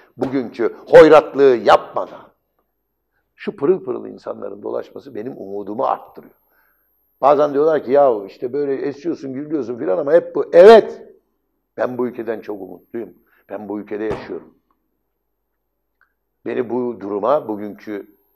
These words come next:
ülkem getirdi. Cumhuriyet getirdi.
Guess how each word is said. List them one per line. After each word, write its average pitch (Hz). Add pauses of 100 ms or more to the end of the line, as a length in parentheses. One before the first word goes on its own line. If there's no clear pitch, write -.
(120)
ülkem 107
getirdi. 78 (460)
Cumhuriyet 101
getirdi. 80